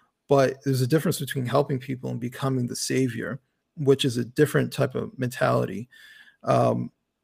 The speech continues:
and I think what we've been seeing within the past couple of years is the proliferation of the savior complex. Um, this idea that certain people need advocacy by other people, otherwise they cannot succeed.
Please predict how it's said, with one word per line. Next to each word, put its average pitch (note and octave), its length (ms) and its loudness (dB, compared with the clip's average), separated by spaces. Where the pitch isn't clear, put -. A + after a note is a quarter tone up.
and C#3 120 4
I C#3+ 100 6
think D3 400 4
what C#3 260 4
we've D3 200 4
been C3 160 6
seeing C#3+ 600 0
within C3+ 220 -2
the C#3 80 0
past C3 300 -2
couple B2+ 240 -4
of A#2 80 -4
years C#3 320 4
is B2 100 -6
the B2+ 100 -8
proliferation B2+ 1000 -2
of A#2+ 160 -4
the B2+ 80 -6
savior B2 440 0
complex. B2 720 -4
Um, A#2+ 480 2
this C3+ 200 0
idea C3+ 580 6
that B2 520 0
certain D#3 400 2
people B2+ 640 0
need C#3 500 4
advocacy B2+ 920 0
by C3+ 360 6
other B2+ 320 2
people, B2+ 520 -2
otherwise B2+ 720 0
they C3 140 0
cannot B2+ 380 -4
succeed. A#2+ 560 -6